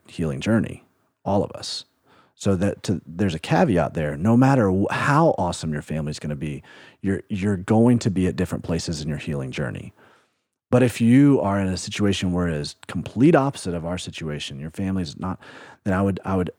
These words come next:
encourage you, again, you control the thing you can control.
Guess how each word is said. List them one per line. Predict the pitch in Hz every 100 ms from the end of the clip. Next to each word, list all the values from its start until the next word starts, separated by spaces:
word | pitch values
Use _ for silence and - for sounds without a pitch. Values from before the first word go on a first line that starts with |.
| _ 101
encourage | 98 131 127 82
you, |
again, | 73 87 98 73 - - _ _
you | 95 95 107 127 143
control | 165 151 - 147 90 80 90
the | -
thing | 92 - 95
you | 92 87
can | 92 82
control. | 78 76 - 67 62